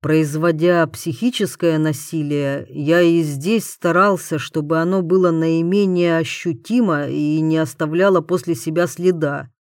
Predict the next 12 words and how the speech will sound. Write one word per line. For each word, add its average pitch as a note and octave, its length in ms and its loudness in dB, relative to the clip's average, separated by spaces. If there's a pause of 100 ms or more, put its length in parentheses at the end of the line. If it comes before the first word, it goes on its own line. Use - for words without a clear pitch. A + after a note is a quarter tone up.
(400)
Материальные D#3+ 880 2
средства, D3+ 840 -2
добытые D3+ 720 -2
преступным D#3 720 -4
путем, F3 540 -2
я D3 260 -2
отдавал D#3 600 0
на D3+ 200 0
раненых, E3+ 760 0
на D3+ 180 -2
нужды E3 440 0
войны, D#3 560 -2